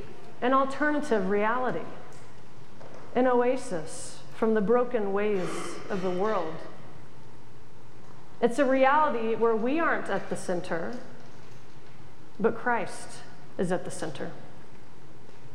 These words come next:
It's a reality where we ought to be in ardent in spirit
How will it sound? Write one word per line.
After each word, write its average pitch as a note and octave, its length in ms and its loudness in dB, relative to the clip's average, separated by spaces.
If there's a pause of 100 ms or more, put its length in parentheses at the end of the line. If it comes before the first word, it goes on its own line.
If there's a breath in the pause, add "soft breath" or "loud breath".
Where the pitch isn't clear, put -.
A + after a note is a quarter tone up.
(760 loud breath)
It's B3 160 6
a D4+ 80 4
reality C4+ 640 6
where A#3 180 4
we C#4+ 200 2
ought B3+ 340 2
to C#4 80 2
be G#3+ 360 4
in A3 180 2 (100)
ardent A#3+ 560 2 (240)
in G3 100 2
spirit A3 580 0